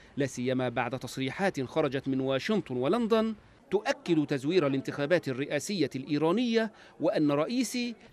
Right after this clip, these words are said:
لم يختره الإيرانيون، وإنما أتى به خامنئي إلى مقعد الرئاسة. بل إن الصحف الغربية دخلت على خط الهجوم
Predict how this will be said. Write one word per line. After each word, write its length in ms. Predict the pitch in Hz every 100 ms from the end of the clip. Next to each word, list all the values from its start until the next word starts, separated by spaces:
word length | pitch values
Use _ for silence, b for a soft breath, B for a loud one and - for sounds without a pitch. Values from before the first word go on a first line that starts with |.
| 123
لم 340 | 135 180 208
يختره 520 | 202 190 - 277 220
الإيرانيون، 840 | 180 160 156 160 170 214 247 233 220 B B
وإنما 480 | 165 156 147 139 143
أتى 180 | 143 139
به 240 | 151 151
خامنئي 640 | 139 147 196 247 160 160
إلى 120 | 147 139
مقعد 300 | 131 123 127
الرئاسة. 580 | 135 202 240 - 117 - - - - b b b
بل 160 | 135 139
إن 120 | 139
الصحف 480 | 131 - 208 160 135
الغربية 680 | 131 127 147 240 226 220 214 - - 151
دخلت 400 | 247 214 156 139
على 200 | 139 139
خط 220 | 151 -
الهجوم 600 | 143 156 247 277 277